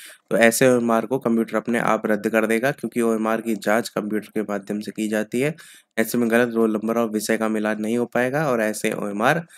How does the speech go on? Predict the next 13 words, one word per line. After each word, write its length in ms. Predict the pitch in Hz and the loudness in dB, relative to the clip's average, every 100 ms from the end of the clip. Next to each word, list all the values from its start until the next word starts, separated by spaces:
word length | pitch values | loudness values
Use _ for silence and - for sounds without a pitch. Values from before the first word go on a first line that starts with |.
| - _ 104 | -20 _ 6
रद्द 260 | 123 113 | 6 6
हो 80 | 107 | -2
जाएगी। 360 | 104 104 127 151 | 0 -2 -2 -4
फिर 220 | - 135 | -2 0
दोबारा 580 | 123 113 113 120 135 131 - - _ | 2 4 4 4 0 -4 -16 -20 _
जो 60 | 107 | -4
सत्यापन 680 | 110 110 - 107 107 117 113 | 0 -2 4 2 2 -6 -4
है, 200 | 120 131 | -4 -2
उसका 360 | 113 107 107 | -4 -4 -4
मौका 480 | 104 101 - 151 170 _ - | -4 -8 -2 -2 -2 _ -2
नहीं 200 | 113 117 | 2 2
मिल 160 | 104 95 | 0 -4
पाएगा। 400 | - 95 92 | -10 -12 -12